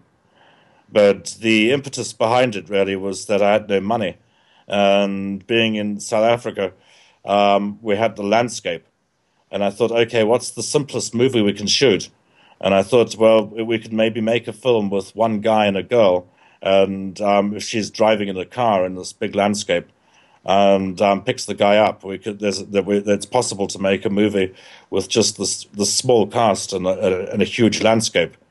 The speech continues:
So the initial idea was also an idea for a, a film which would be possible for us to shoot under the, under those circumstances, then, um, I lost control of the script.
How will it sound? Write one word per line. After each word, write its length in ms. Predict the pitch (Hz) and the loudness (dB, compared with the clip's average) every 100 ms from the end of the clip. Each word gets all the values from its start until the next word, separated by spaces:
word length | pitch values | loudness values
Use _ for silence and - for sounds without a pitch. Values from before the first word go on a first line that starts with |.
| _ _ _ _ - | _ _ _ _ -14
So 340 | - 110 101 | 0 4 4
the 120 | 101 | 2
initial 380 | 101 117 - 117 | 0 0 -2 2
idea 380 | 101 98 110 107 | 2 2 0 0
was 180 | 95 98 | 0 -4
also 460 | 101 - 104 98 | -6 -2 2 4
an 80 | 98 | 4
idea 420 | 98 98 104 104 | 2 0 2 2
for 440 | 98 104 98 95 95 | 2 2 4 4 4
a, 160 | 95 98 | 4 2
a 80 | - | -4
film 300 | - 117 104 | -2 0 0
which 200 | 107 - | -4 -8
would 140 | 98 | -10
be 400 | 101 101 107 - _ - - - _ _ _ _ _ _ _ _ - - - | -6 -6 -8 -14 _ -20 -20 -20 _ _ _ _ _ _ _ _ -20 -20 -2
possible 440 | 143 131 127 107 | -2 0 0 0
for 140 | - 104 | 2 0
us 120 | - | 0
to 100 | - | -6
shoot 400 | - 139 95 - _ _ - - | -2 0 0 -4 _ _ -20 -4
under 240 | 95 101 | -2 -2
the, 240 | 87 98 107 | -4 -4 0
under 220 | 104 98 | 0 2
those 220 | 101 95 | 2 0
circumstances, 840 | 127 120 101 - 90 85 85 80 - _ _ _ _ _ | 2 0 -2 -4 -4 -6 -12 -14 -16 _ _ _ _ _
then, 420 | 95 104 104 107 104 | 0 2 4 2 2
um, 500 | 104 104 104 104 104 | 4 2 0 -4 -6
I 120 | - 110 | -2 0
lost 340 | 117 120 - | 0 -2 -8
control 360 | 110 104 131 113 | -16 -6 -4 -4
of 80 | |
the 80 | 98 | -6
script. 500 | - - 120 - - | -14 -4 -4 -4 -14